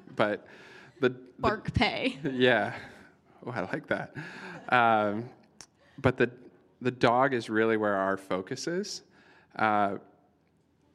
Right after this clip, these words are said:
Speaker 1: and then you have, in our case, we have investors. And so you, you kinda have to balance that world. And then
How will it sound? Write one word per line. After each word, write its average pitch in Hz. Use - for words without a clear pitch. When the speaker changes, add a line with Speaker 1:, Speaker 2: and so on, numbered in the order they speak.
Speaker 1:
and 120
then 117
you 110
have, 101
in 107
our 107
case, 104
we 107
have 104
investors. 101
And -
so 110
you, 107
you 113
kinda 107
have 110
to 113
balance 110
that 117
world. 113
And 120
then 120